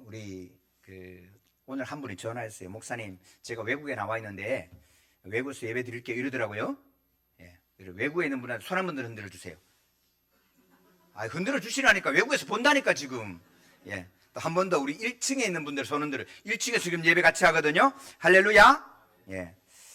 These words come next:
그럼 일 층에, 이 층에 올라오신 분들은 만만 감사하시기 바랍니다. 감사하셔요.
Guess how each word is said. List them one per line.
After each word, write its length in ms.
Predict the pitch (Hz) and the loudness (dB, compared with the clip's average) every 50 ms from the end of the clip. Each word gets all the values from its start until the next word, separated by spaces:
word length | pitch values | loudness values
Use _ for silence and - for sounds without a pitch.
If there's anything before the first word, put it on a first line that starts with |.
| - - _ | -20 -20 _
그럼 200 | 104 104 95 95 - | -18 -18 -16 -14 -12
일 180 | 135 139 151 | -12 -12 -10
층에, 260 | - - - 147 139 127 | -10 -10 -8 -8 -8 -8
이 220 | 123 160 160 165 | -10 -10 -12 -10
층에 240 | - - - 165 151 | -8 -8 -8 -8 -8
올라오신 520 | - 165 160 165 151 139 139 135 - 139 | -6 -4 -2 0 0 0 0 -4 -8 -10
분들은 240 | 131 123 127 - - | -10 -10 -10 -10 -6
만만 440 | 107 107 120 143 156 156 165 165 160 | -4 -4 -4 -2 0 0 -2 0 2
감사하시기 560 | 139 131 135 135 - 143 135 131 123 131 135 | 0 0 0 2 2 2 2 2 0 -2 2
바랍니다. 680 | 123 120 120 117 120 120 113 120 131 175 262 - - - - _ _ _ | 4 6 6 4 2 2 4 6 6 6 4 2 -6 -20 -20 _ _ _
감사하셔요. 720 | - - - 107 107 - 151 190 190 - - - 95 87 | -18 -16 -16 -14 -14 -12 -12 -12 -12 -12 -14 -16 -18 -20